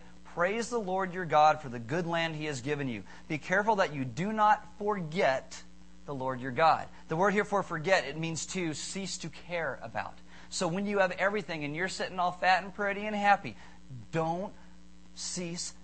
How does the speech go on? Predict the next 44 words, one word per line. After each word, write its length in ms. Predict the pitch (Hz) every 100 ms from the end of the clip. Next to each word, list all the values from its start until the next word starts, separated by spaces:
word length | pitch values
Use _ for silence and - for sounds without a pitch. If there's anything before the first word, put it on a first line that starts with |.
| -
to 80 | -
care 460 | 165 - 170 139 139
about 360 | 143 151 147
what 260 | 147 151 160
God 400 | 160 151 131 127 - -
wants 320 | 127 120 -
to 100 | -
do 340 | 123 127 123 -
in 220 | 123 120
and 200 | 120 123
through 320 | 117 117 110 107 - - -
you. 380 | 135 160 101 - - - - - -
Uh, 160 | 131 131
verse 260 | 127 160
twelve, 300 | - 220 180
"Otherwise, 580 | 135 196 240 175 165 190
when 120 | 175
you 100 | 165 147
eat 140 | 165
and 80 | 147
are 80 | 135
satisfied, 640 | - 190 214 - 233 202
when 100 | 165
you 80 | 139
build 340 | 180 202 214
fine 220 | 220 214
houses 460 | 190 202 240 175 139
and 100 | 143
settle 300 | - 185 196
down, 340 | 190 220 202 - -
and 80 | 165
when 120 | 196
your 100 | 196
herds 340 | 156 226 226
and 140 | 170 160
flocks 340 | 196 214 -
grow 200 | - 175
large 340 | 156 202 214 151
and 80 |
your 80 | 156
silver 400 | 143 202 202 185
and 80 | 175
gold 200 | 185 180
increase, 480 | 180 220 - 190 151